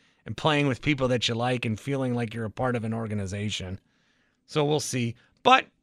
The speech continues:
hey, if, if he can get a little more money, Bucks need him. 'Cause if Connaughton says deuces and then signs somewhere else, well, then you have to keep Grayson Allen. And I, I think if the Bucks had their choice between the two guys,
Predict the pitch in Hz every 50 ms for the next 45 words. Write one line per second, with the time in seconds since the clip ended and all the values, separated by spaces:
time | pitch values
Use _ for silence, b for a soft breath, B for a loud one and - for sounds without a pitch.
0 | _ - 247 240 196 139 123 113 - 156 147 - - 165 156 170 156 160 165 165
1 | 165 160 156 151 147 143 143 139 135 135 151 175 170 143 135 143 - - _ _
2 | _ _ _ _ _ _ _ _ _ _ _ _ _ _ _ _ - 120 117 151
3 | 151 - - - 131 139 156 180 156 117 104 113 131 - _ _ _ _ _ _
4 | _ _ _ _ - 175 175 - - - - 190 233 294 330 302 - 165 156 139
5 | 120 107 - _ _ _ _ _ - - - 175 156 139 110 104 104 - 175 220
6 | 233 220 - - 131 120 123 131 120 143 143 143 143 139 120 - - - 165 160
7 | 160 147 - - 151 135 127 123 147 180 180 147 123 123 - - - _ _ _
8 | _ _ _ _ - 175 247 233 175 117 147 190 202 - - - - 123 123 107
9 | - 117 113 107 101 - 113 107 98 95 92 90 90 95 98 - _ _ _ _
10 | _ _ _ _ _ _ _ _ _ _ _ - - 131 135 131 131 139 151 165
11 | 160 147 147 139 170 160 151 131 135 127 117 147 156 - - - 156 139 127 117
12 | - - 156 160 151 - 131 117 - 147 147 135 120 - - 147 143 120 131 151
13 | 160 131 101 98 101 98 - -